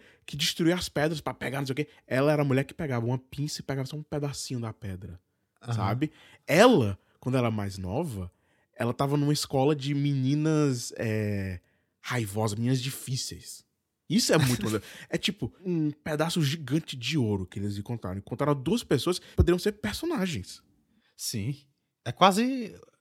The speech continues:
Speaker 2: aquelas situações, tipo, é,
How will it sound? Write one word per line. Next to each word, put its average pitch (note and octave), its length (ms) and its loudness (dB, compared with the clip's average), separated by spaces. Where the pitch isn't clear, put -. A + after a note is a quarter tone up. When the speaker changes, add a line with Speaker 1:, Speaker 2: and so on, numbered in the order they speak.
Speaker 2:
aquelas D#3 300 0
situações, D#3+ 640 2
tipo, C3+ 580 -2
é, A2 540 -4